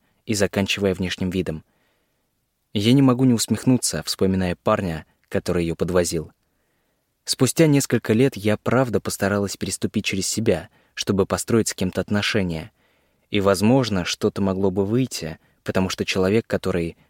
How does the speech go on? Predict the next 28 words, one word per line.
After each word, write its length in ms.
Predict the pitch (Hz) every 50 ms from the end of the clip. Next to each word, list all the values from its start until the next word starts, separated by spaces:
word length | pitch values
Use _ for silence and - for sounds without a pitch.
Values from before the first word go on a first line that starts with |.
| _ _ _
проявлял 440 | - - 101 98 95 90 92 87 85
ко 120 | - 87
мне 160 | 87 87 85
внимание, 480 | 78 82 87 90 95 104 107 101 90 85
был 220 | 80 82 92 90
действительно 580 | 85 87 85 - - - 104 101 - - 101 95
неплохой. 720 | 95 98 98 - 107 107 101 - - 95 82 82 90 _ _ _ _ _ _ _ _ _ _ _ _ _ _ -
Дело 320 | 110 101 131 165 160 139
дошло 320 | 120 113 104 - - 135
до 120 | 127 117 107
секса, 440 | - - - 143 - - - - - -
и, 360 | - - 110 107 107 104 98 - _ _ _ _ _ _ _ _ _ _ _ _ _
скажем 420 | _ - - - 120 107 101 98 87
так, 240 | - 117 107 - -
мои 180 | 92 92 95
слезы 380 | - - - 110 113 107 107 98
были 200 | 87 98 95 92
явно 300 | 90 95 101 98 98 95
не 100 | 95 95
к 120 | - -
месту. 460 | 107 95 87 - - - - - - _ _ _ _ _ _ _ _ _
Он 140 | - 120 110
в 100 | - -
панике 380 | - 113 113 107 101 95 - 95
сбежал 420 | 87 82 98 90 - 107 107 104
от 140 | - - -
такой 240 | _ - - - 98
сумасшедшей, 760 | - - 95 90 85 - - 107 - - - 92 85 80